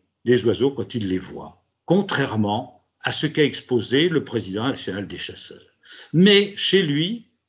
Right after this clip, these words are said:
la pulsion de mort est instinctive.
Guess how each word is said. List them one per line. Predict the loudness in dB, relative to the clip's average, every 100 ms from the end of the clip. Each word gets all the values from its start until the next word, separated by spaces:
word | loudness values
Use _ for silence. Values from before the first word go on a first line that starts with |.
| _ _ _ -6
la | -2
pulsion | 0 -2 -4 -4 -4 -2
de | 0
mort | 0 0 -2 -8 -18 _ _
est | 4 4 4 -2 _ _ -6
instinctive. | -4 -2 -4 -4 -8 -10